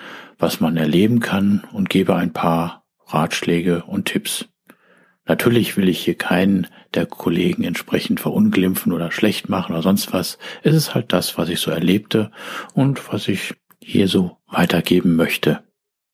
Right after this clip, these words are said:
Was habe ich denn so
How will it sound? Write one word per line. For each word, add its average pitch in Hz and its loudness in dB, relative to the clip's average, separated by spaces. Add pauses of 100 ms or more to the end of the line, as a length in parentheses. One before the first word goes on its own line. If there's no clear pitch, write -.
(720)
Was - -2
habe - -4
ich - -6
denn 90 -4
so 90 0